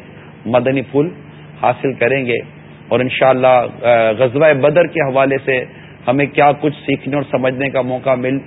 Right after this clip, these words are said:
مل رہا ہے، اور اس کے مطالبی اگر موقع ملا تو امیر علیہ سنت سے اس معاملے میں بھی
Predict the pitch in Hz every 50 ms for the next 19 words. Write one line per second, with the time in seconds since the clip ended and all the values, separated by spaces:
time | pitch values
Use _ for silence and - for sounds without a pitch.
0 | - - 123 139 151 170 170 156 135 127 120 110 110 98 87 - - - - -
1 | - - - - 113 123 127 120 120 - 139 - - - 160 147 131 123 117 -
2 | 123 123 127 127 123 131 139 139 135 131 - - - - - - - 110 117 123
3 | 123 120 120 117 117 117 113 113 - - - - - - - - - 113 120 127
4 | 120 - 139 127 127 131 131 143 139 135 139 - 117 117 120 131 123 120 120 120
5 | 117 - - 123 120 123 120 110 - 143 135 131 - - 120 - - 120 120 113
6 | 117 120 117 113 110 117 113 110 123